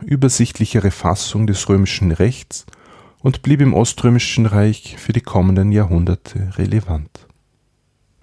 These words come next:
Wie jeder Kaiser, der etwas auf sich hielt, betätigte sich auch Basilius als Bauherr.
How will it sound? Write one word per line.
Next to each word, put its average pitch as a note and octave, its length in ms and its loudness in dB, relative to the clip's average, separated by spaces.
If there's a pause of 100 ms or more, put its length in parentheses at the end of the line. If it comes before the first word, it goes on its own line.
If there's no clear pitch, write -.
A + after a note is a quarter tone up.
(460)
Wie A2 160 2
jeder A#2 360 4
Kaiser, G2 800 0 (100)
der - 140 0
etwas A#2 260 2
auf G#2 160 -2
sich - 180 -2
hielt, - 720 -2 (160)
betätigte - 580 0
sich - 260 -2
auch - 140 -2
Basilius G2 880 0
als A2 240 -2
Bauherr. E2 640 -2